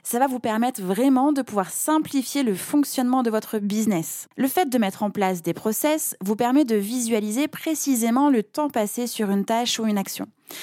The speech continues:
Et ainsi, vous allez pouvoir mieux planifier vos journées.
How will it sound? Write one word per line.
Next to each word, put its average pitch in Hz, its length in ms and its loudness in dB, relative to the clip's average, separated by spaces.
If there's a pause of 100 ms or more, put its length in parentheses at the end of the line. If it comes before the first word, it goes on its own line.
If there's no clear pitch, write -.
(220)
Et 196 160 2
ainsi, 294 440 0
vous 220 100 0
allez 185 140 2
pouvoir 220 500 -4
mieux 233 320 2
planifier 208 680 -2
vos 247 240 2
journées. 269 400 2